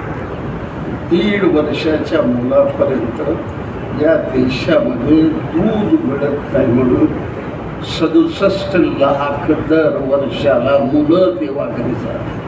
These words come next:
म्हणून माझी तुम्हाला विनंती राहणार आहे की ही साधी सुधी निवडणूक नाही आहे, अनेक प्रश्न आहे. जाहीर सभेमध्ये आम्ही सोडू. आणि मी तर मोदी पुढे प्रश्न उपस्थित केले,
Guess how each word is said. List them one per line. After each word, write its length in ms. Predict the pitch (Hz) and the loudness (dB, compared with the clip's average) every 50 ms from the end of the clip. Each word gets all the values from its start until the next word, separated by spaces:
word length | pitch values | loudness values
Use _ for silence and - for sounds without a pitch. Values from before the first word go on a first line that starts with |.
| - - - - - - - - - - - - - - - - - - - - - - - - - - - - - - - - - - - - - - - - - - - - - - - - - - - - - - - - - - - | -8 -10 -8 -10 -10 -10 -10 -10 -10 -8 -8 -8 -8 -8 -8 -8 -8 -8 -8 -8 -8 -8 -8 -8 -8 -8 -8 -8 -8 -8 -8 -8 -8 -8 -8 -8 -8 -8 -8 -8 -8 -8 -8 -8 -8 -8 -8 -8 -8 -8 -10 -10 -10 -10 -10 -10 -8 -2 0
म्हणून 260 | 294 330 339 330 302 | 2 4 4 4 4
माझी 340 | 311 302 294 285 294 302 311 | 4 2 0 0 0 0 -2
तुम्हाला 460 | - - - - - 294 294 302 294 | -2 -2 -6 -4 -2 0 2 2 2
विनंती 540 | 302 - - - 330 349 - - - - - | 2 0 0 0 0 0 -2 -2 -2 -2 0
राहणार 380 | 285 285 285 285 285 285 285 | 2 2 2 2 2 2 2
आहे 140 | 294 277 285 | 2 0 0
की 80 | - 320 | 0 0
ही 280 | 311 - 311 339 339 | 0 2 2 2 0
साधी 520 | - - - - - - 277 285 311 - 156 | 0 -2 -6 -4 -2 -2 -2 0 2 0 0
सुधी 500 | 151 - - - 156 147 143 - 151 151 151 - - - - - 131 - - - - - - - - - - | 0 -2 -6 -6 -6 -6 -6 -4 -4 -4 -4 -4 -6 -8 -8 -8 -8 -8 -8 -8 -8 -8 -8 -8 -8 -4 0
निवडणूक 460 | 151 151 151 160 156 147 - - - - 117 - - | 0 2 4 4 2 4 4 2 2 2 0 -4 -2
नाही 340 | 135 - 151 156 165 165 175 | -2 0 2 4 4 6 6
आहे, 140 | 185 196 202 | 6 4 4
अनेक 920 | 202 - - - - 139 147 151 170 190 202 220 214 202 185 156 - - | 2 0 -4 -6 -6 -4 -2 0 2 4 4 4 4 2 0 -2 -4 -2
प्रश्न 340 | 160 160 160 160 - 180 180 | -2 -2 -2 -2 -4 -4 -2
आहे. 460 | 180 190 202 - - - - - - - - - - - - - - - - - - - - - - - - - - - - 156 | 0 0 0 -2 -4 -6 -6 -8 -8 -8 -8 -8 -8 -8 -8 -8 -8 -8 -8 -8 -8 -8 -8 -8 -8 -8 -8 -8 -8 -4 0 2
जाहीर 320 | 156 156 170 185 170 156 - | 2 4 4 4 2 2 0
सभेमध्ये 640 | - - 160 147 160 170 165 156 156 156 156 156 | 0 0 0 4 4 4 4 4 2 2 2 2
आम्ही 360 | 165 160 151 151 160 165 165 165 | 2 2 2 2 2 2 2 2
सोडू. 420 | - - 151 156 170 185 202 226 | 2 0 0 0 2 4 4 2
आणि 200 | 226 220 220 240 | 2 2 0 0
मी 320 | 240 233 240 269 277 - | 0 0 -2 -2 0 2
तर 140 | 269 262 247 | 2 2 2
मोदी 360 | - 214 214 214 214 - - | 0 -2 0 0 2 4 2
पुढे 320 | 175 175 165 - - 294 294 | 2 2 0 0 2 2 2
प्रश्न 380 | 294 285 269 - - - - | 2 0 -4 -4 -4 -4 -2
उपस्थित 520 | 226 - - - - - - - - - - | -2 -2 -2 0 0 -2 -2 -2 -4 -4 -4
केले, 460 | - - - - - - - - - | -4 -4 -6 -6 -6 -6 -6 -6 -6